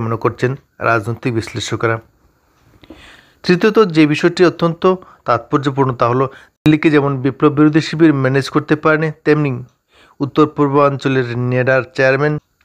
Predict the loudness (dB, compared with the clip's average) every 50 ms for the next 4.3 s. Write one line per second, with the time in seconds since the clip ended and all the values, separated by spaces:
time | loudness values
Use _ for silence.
0 | -4 -2 0 0 0 0 -2 -2 -2 -2 -2 0 0 -2 0 2 0 2 2 2
1 | 2 2 0 0 0 0 -2 -2 -2 -4 -2 0 0 0 0 -2 -2 -4 -2 0
2 | 0 0 2 2 0 2 0 -2 -4 -6 -10 _ _ _ _ _ _ _ _ _
3 | _ _ _ -2 0 2 0 0 0 -2 -4 -4 -2 -2 -2 -2 0 0 0 0
4 | 0 -2 0 0 -2 -2